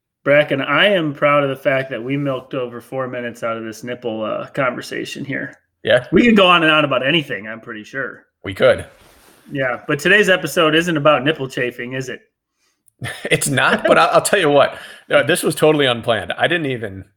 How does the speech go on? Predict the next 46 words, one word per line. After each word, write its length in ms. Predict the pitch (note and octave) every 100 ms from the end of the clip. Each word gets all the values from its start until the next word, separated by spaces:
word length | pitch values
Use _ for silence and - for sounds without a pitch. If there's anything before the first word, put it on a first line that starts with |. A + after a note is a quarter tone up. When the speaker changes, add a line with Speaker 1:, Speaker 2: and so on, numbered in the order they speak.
| _ -
Speaker 2:
tell 180 | B2 G#2+
Kirk 240 | A2 G2
I 60 | G2+
was 100 | G2
gonna 140 | G2
talk 180 | G#2 G2
about 180 | F#2+ F#2
my 80 |
nipples, 380 | F2 F2 G2 - -
and 260 | G2 F#2+ -
I 100 | A#2+
didn't 160 | A#2+
tell 160 | G#2+ A#2
him 60 | G#2
about 260 | G2+ G2+
you. 60 | D#3+
Speaker 1:
Why 100 | F#3
Speaker 2:
Kirk 100 | G3
Speaker 1:
would 120 | G3+
we 120 | F#3
talk, 480 | D3+ E3+ E3 - - _ - -
talk 220 | D#3 D3
about 220 | C#3 C3
that 180 | C3+ C3+
beforehand? 540 | C#3 D3 C3 B2 C3 - _
Speaker 2:
In 140 | D3+ D#3+
the, 360 | - - G3+ D#3+
<laughs> 0 |
in 140 | D#3
the 80 | D3
spirit 360 | - F3 F#3
of 180 | D#3 A2+
giving, 360 | B2+ A#2 F#2 - _ _ _ _ _
um, 420 | - G#2 F#2+ E2+ F2+ _ _ _
I'm 140 | - G3
gonna 140 | G#3+
give 160 | D#3+ D#3+
away 280 | D3+ C#3 C3
a 100 | B2+
free 200 | - C#3
month 200 | A#2 B2
of 80 | -
coaching 340 | A#2+ G#2 G#2+
right 180 | G#2+ G#2+
now, 180 | G#2 G2
Kirk. 320 | - - -